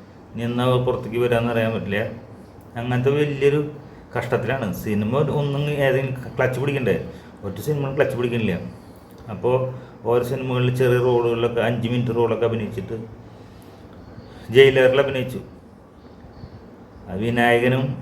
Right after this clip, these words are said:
രജനീകാന്തും തകർത്തു. അത് സ്വല്പം നേരം ഉണ്ട്, ആ പേരും പറഞ്ഞ് നടന്നു. സ്വന്തമായി സിനിമ ഇറക്കാൻ ധൈര്യമില്ല. ഒരു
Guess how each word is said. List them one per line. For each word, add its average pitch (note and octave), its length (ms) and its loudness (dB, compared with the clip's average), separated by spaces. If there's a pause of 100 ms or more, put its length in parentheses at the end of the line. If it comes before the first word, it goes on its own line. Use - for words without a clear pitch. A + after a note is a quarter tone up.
(480)
രജനീകാന്തും A#2+ 680 2
തകർത്തു. B2 440 0 (760)
അത് G2 200 -6
സ്വല്പം A#2 320 -6
നേരം B2 220 0
ഉണ്ട്, B2 120 2 (160)
ആ A#2 40 4 (280)
പേരും B2 340 4
പറഞ്ഞ് A#2+ 240 0
നടന്നു. G#2 240 -4 (2500)
സ്വന്തമായി B2 500 2
സിനിമ C#3 220 0 (240)
ഇറക്കാൻ B2+ 260 0 (100)
ധൈര്യമില്ല. B2 460 6
ഒരു A#2 60 -2